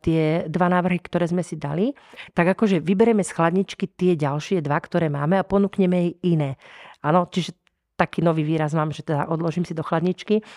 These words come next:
nejaké myšlienky. A, no a my sme si teda, e, na tomto workshope vybrali, teda decka si vybrali zelenú strechu a vybrali si kosenie inak. E, zelenú strechu preto, lebo to je môj teda, nepoviem, že celoživotný, ale,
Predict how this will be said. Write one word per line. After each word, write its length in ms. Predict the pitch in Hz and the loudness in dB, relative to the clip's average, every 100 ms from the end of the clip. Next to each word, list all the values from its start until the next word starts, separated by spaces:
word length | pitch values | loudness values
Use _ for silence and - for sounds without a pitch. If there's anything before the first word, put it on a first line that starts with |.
| - - | -20 -6
nejaké 240 | 180 180 196 | -2 0 0
myšlienky. 640 | 185 180 190 196 190 208 - - - - | 0 0 -2 -2 0 -2 -4 -14 -12 -2
A, 400 | 165 160 165 175 165 | 0 2 2 2 2
no 160 | 180 180 | 2 4
a 80 | |
my 80 | 190 | 4
sme 160 | 202 226 | 4 2
si 80 | 190 | 0
teda, 560 | 190 190 180 202 170 | 0 2 2 2 0
e, 0 | |
na 160 | 180 190 | 0 2
tomto 160 | 202 | 0
workshope 720 | 170 185 - 185 175 170 170 165 | 0 -4 -4 -6 -2 0 0 0
vybrali, 480 | 175 165 175 170 | -2 0 0 0
teda 160 | 165 151 | 0 -2
decka 320 | 156 - 175 | -4 -6 -6
si 80 | - 160 | -2 -2
vybrali 560 | 165 160 156 151 147 | 0 0 0 0 -2
zelenú 320 | 143 170 180 165 | 0 0 2 -2
strechu 640 | - 156 - 190 190 233 _ - - - - 160 | -2 -4 -2 2 2 2 _ -20 -20 -20 -4 0
a 400 | 156 156 160 160 | 2 2 2 2
vybrali 400 | 175 165 170 165 | 0 0 0 -2
si 160 | 170 | -2
kosenie 400 | 175 - 180 170 | -2 0 0 0
inak. 400 | 156 147 190 - | -2 -2 -2 -6
E, 720 | - - - - 160 156 151 | -12 -18 -14 -4 0 2 0
zelenú 320 | 147 196 226 208 | 2 4 4 2
strechu 320 | - 190 170 | 0 -2 0
preto, 320 | 170 175 196 | 0 0 0
lebo 560 | 190 156 165 156 156 156 - | 0 2 2 2 0 -2 -2
to 80 | 185 | 2
je 160 | 170 160 | 2 2
môj 240 | 165 165 | 2 2
teda, 560 | 160 147 151 147 151 - _ _ _ 196 | 0 2 2 2 -2 -6 _ _ _ -2
nepoviem, 320 | 165 - 170 | -2 0 0
že 160 | 160 | 0
celoživotný, 640 | - 160 170 180 180 202 - | 0 2 4 2 2 2 0
ale, 240 | 165 165 | 0 -2